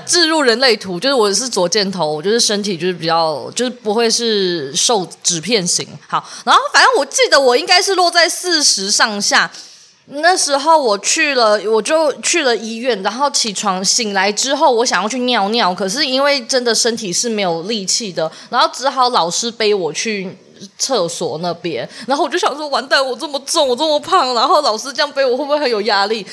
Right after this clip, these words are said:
我在那个时候居然还在记得这件事，欸，我即使到了现在我都还记得，我那个时候觉得我，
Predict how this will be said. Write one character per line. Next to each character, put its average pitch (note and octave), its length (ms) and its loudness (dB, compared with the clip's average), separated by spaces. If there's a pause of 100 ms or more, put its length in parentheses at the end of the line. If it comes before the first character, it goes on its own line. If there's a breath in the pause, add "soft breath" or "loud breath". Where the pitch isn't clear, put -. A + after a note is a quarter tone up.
(360 loud breath)
我 F3+ 120 -12
在 B3+ 160 -2
那 C#4+ 80 -6
个 A3+ 100 -2
时 - 100 -2
候 G#3 120 0
居 G#3 120 -4
然 F3+ 100 2
还 D#3+ 120 -6
在 F3+ 100 0
记 F3+ 220 -4
得 D3 80 -2
这 D#3+ 80 -6
件 D#3 100 -4
事， - 280 -4
欸， D3+ 160 -14
我 F#3 80 -2
即 C4 180 0
使 A3+ 120 2
到 F#3+ 180 4
了 F3 60 0
现 G3 160 -2
在 F#3+ 100 -2
我 C#3+ 80 -6
都 F3+ 60 -2
还 E3+ 120 -4
记 G3+ 180 -4
得， E3 100 -6
我 D3+ 120 -8
那 A3+ 100 -2
个 G3+ 80 -2
时 F#3 160 0
候 G3 160 0
觉 F#3+ 160 -4
得 E3+ 100 -2
我， D#3+ 200 -2